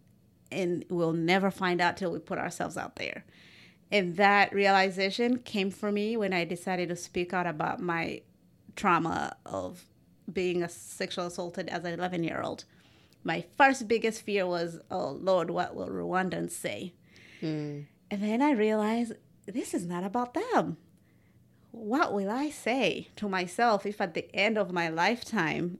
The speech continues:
Speaker 1: I still have this big secret? And speaking of trauma,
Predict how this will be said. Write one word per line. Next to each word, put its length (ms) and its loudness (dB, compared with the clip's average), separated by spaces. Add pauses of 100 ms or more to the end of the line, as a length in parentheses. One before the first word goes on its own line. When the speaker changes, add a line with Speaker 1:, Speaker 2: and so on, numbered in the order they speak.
Speaker 1:
I 140 4
still 260 2
have 180 6
this 180 -6
big 340 -2
secret? 560 -4 (360)
And 140 0
speaking 340 2
of 140 -2
trauma, 540 -6